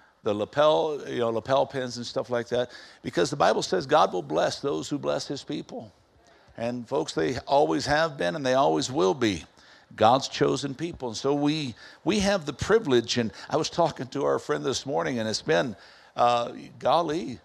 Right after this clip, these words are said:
a few years since we've had them with us, uh, between the move and, and different things that we've been going on. And, uh, but something that I've always tried to do in our church is to help us to understand,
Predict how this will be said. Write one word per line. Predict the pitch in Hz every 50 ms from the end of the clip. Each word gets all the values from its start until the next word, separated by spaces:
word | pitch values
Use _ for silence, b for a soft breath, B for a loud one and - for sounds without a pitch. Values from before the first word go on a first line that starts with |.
| b b b b b
a | - -
few | - - 135 170 185
years | 175 156 147 156 202 233 269 - 120 - - - - -
since | - - 135 127 120 -
we've | 131 131 127
had | 110 117 127 135 131 120
them | 131 131 123 120
with | 135 175 175 -
us, | 156 123 - - - - B B B B B -
uh, | - 110
between | 110 110 107 - - 131 131 135
the | 127 117
move | 113 117 123 135 151 160 165 170 170 135
and, | 120 101 87 80 b b b b b
and | - 101 95 92
different | 95 117 123 - 139 131 120
things | - 147 156 139 120
that | 127
we've | 123 123 131 127
been | 123 127 123 117
going | 123 127 131 127 127
on. | 127 135 143 139
And, | 135 101 87 85 B B B B B -
uh, | 110 107 104 113 127 135 147 - - - - - - - - - -
but | 151 151
something | - - 254 254 254 262 208
that | 175 165
I've | 156 151 147
always | 151 170 196 202 190 -
tried | - - 202 180 170
to | 156
do | 143 135 156 160
in | 151 143
our | 135 131
church | 123 - - 190 180 156 - - - - - _ _ _ B B B B -
is | - 117 -
to | - 131
help | 120 151 180 196 185 -
us | - 147
to | - - 156
understand, | 147 151 156 143 - - - 151 165 160 143 123 110 104 104 110 110